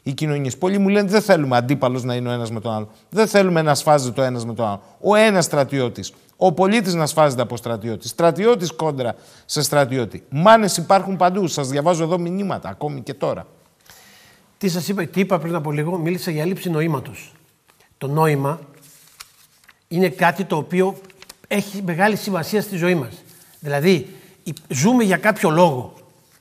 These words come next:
Speaker 2: Για να μην μιλήσω τώρα για Αριστοτέλη, Παρμενίδη κτλ. Αυτό είναι, μην κάνουμε τώρα,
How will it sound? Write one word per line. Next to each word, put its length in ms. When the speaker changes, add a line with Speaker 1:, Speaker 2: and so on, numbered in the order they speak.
Speaker 2:
Για 140
να 60
μην 120
μιλήσω 260
τώρα 140
για 100
Αριστοτέλη, 420
Παρμενίδη 440
κτλ. 280
Αυτό 280
είναι, 160
μην 160
κάνουμε 260
τώρα, 240